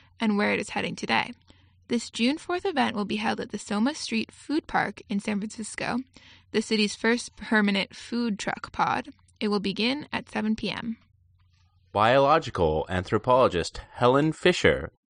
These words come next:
Speaker 2: of Rutgers will speak with K Q E D's Michael Krasny about the science of love and attraction on Tuesday, June fourth at seven thirty P M at the Norse Theater in San Francisco.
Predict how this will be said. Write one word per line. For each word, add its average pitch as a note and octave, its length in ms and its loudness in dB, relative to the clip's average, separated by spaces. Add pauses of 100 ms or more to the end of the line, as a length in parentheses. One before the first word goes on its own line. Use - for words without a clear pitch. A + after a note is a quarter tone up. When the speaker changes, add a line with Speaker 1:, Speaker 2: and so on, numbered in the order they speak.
Speaker 2:
of A2+ 160 2
Rutgers D#2+ 560 2 (340)
will F#2 180 2
speak - 320 -2
with - 260 -2
K A2+ 200 2
Q C#3 300 2
E C3 140 0
D's G#2 480 0
Michael F#2+ 400 2
Krasny E2+ 520 0 (440)
about F#2+ 340 2
the G2 80 -2
science A2+ 420 2
of E2+ 140 0
love C#3+ 480 2 (100)
and C#3 100 0
attraction - 600 -2 (600)
on F#2+ 140 4
Tuesday, B2 640 2
June A#2+ 240 2
fourth G#2+ 420 4 (380)
at F#2 120 -2
seven A#2+ 300 2
thirty A2 360 4
P B2 260 0
M F#2 280 0 (440)
at - 160 0
the C#3 80 6
Norse D#3+ 380 2
Theater D#2+ 500 0 (120)
in F2+ 140 -4
San F2+ 180 2
Francisco. - 640 -2